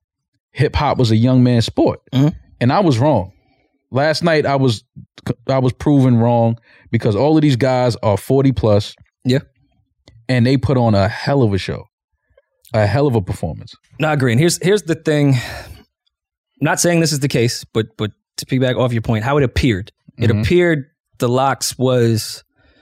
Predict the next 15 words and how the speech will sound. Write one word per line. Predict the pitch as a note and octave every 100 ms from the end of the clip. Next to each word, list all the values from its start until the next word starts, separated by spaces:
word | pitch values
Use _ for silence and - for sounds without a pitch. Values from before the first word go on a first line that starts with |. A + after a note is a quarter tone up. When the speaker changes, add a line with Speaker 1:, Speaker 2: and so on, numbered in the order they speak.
| _ _ _ _ _ _ _ _ -
Speaker 2:
a | B2
group | A#2+ D3 C3+
that's | B2 -
still | - D3
together | C#3+ B2 C3+ C3+ B2+
because | A#2 - A2+
they | A2
wanna | G#2+ A#2 C#3 A#2+
be | B2+ B2
and | A#2
because | A2+ - A2 G#2
they're | G#2 -
actually | A2+ - G#2+ A2 G#2 G#2 _ _ _ _ _ -
still | - - C3 B2+
friends | - A2 G2+ A#2 -